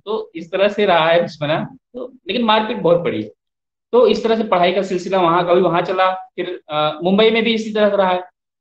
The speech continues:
अ, सुबह उठना, फिर पैदल जाना, municipal corporation के school है, यहाँ पे बीएमसी के जो भी schools हैं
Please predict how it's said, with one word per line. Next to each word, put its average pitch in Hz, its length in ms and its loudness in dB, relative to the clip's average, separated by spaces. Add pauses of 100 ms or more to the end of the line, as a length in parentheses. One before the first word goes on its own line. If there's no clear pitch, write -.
(200)
अ, 160 440 0 (220)
सुबह 190 240 0
उठना, 190 420 0
फिर 180 140 -4
पैदल 170 340 2
जाना, 170 260 2
municipal 165 360 -4
corporation 160 460 -2
के 156 180 -12
school 147 260 -12
है, 147 60 -2
यहाँ 143 140 -4
पे 147 100 -6
बीएमसी 139 340 -8
के 151 80 -6
जो 147 100 -4
भी 147 120 -6
schools 139 360 -12
हैं 156 100 -8